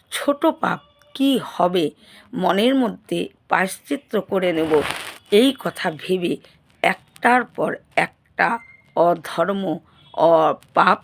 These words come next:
কাজ সে কর-, করতে থাকে এবং ওই ছোট্ট পাপ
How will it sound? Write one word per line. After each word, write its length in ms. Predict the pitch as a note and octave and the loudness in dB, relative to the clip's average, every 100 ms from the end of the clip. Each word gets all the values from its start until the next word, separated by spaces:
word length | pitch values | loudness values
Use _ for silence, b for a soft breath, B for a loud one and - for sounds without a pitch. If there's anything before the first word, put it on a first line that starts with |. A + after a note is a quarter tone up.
| _ | _
কাজ 340 | - C3+ - - - | -2 -2 -2 -18 -16
সে 220 | - - - | -12 -12 -8
কর-, 180 | - - _ _ - | -8 -8 _ _ -8
করতে 300 | E3 _ - | -8 _ -12
থাকে 400 | - - - - _ B B B | -10 -10 -10 -14 _ B B B
এবং 320 | F3+ E3+ D#3 - - | -2 0 -2 -4 -6
ওই 140 | G3 - - | -6 -6 -12
ছোট্ট 480 | - G#3+ - _ D4+ | -4 -4 -4 _ -2
পাপ 440 | - - E3 - | -2 0 0 0